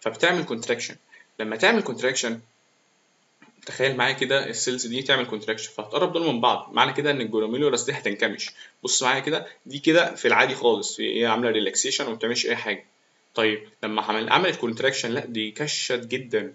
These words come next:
ليه؟ لأن هي موجودة في كل المساحات دي، قلت، قلت، قلت، قلت، كشت كده. فطيب أنا برضو استفدت إيه؟ ما أنا دلوقتي بلعب على إيه؟ بلعب على سيرفيس اريا، مساحة السطح.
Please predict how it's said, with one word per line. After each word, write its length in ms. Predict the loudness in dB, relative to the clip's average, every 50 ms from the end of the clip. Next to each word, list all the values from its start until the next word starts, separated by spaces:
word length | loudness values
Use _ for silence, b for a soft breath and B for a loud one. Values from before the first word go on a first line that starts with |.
| _ _ -4
ليه؟ 240 | -2 -2 -2 -4 -8 -14
لأن 220 | -12 -10 -6 -4 -2
هي 160 | 0 0 0
موجودة 400 | 0 -2 -2 -4 -4 -4 -4 -4
في 100 | -6 -8
كل 80 | -10 -10
المساحات 400 | -8 -8 -6 -6 -6 -6 -6 -8
دي، 100 | -8 -10
قلت، 320 | -6 -2 2 2 2 2 0
قلت، 240 | 0 -2 -2 -2 -4
قلت، 220 | -6 -6 -6 -6
قلت، 300 | -6 -8 -8 -8 -10 -16 -14
كشت 340 | -8 -8 -6 -6 -8 -10 -16
كده. 100 | -20 _ _ _ _ _ _ B B B B B B B B B
فطيب 600 | -4 -2 -2 -2 -2 -4 0 2 2 2 2 0
أنا 200 | -2 -4 -4 -4
برضو 220 | -4 -4 -6 -6
استفدت 400 | -8 -6 -4 -4 -4 -4 -4 -4
إيه؟ 180 | -4 -4 -4 -4
ما 100 | -4 -4
أنا 560 | -4 -4 -4 -6 -8 -8 -8 -8 -10 -10 -10
دلوقتي 340 | -8 -4 0 0 0 0 0
بلعب 180 | 2 2 2 2
على 160 | 2 2 2
إيه؟ 120 | 0 0
بلعب 220 | 0 -2 -4 -4 -4
على 460 | -6 -8 -8 -10 -10 -10 -10 -6 -4
سيرفيس 380 | -2 -2 -2 -2 -2 -2 -2
اريا، 180 | -2 -2 -4 -4
مساحة 200 | -4 -6 -4 0
السطح. 420 | 0 0 2 0 -2 -4 -6 -16